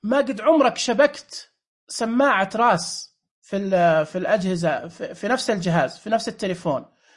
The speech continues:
وجيت تبغى ترفع إلى مستوى عالي، ما قد طلعت لك رسالة تقول لك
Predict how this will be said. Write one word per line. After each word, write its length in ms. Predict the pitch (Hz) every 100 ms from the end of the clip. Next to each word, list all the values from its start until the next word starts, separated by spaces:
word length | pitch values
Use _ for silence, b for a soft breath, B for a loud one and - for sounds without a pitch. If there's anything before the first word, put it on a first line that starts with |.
| b 190
وجيت 360 | 185 311 320
تبغى 240 | 285 233 226
ترفع 500 | 277 294 294 294 -
إلى 300 | 233 233 247 262 269 277 285 285
مستوى 500 | 247 214 - 262 262
عالي، 560 | 220 202 226 190 160 170 _ _ _ _
ما 120 | 214 254
قد 220 | 262 262
طلعت 360 | 254 247 294
لك 180 | 262 -
رسالة 400 | 208 233 262 226
تقول 320 | 185 196 240
لك 280 | 196 170 -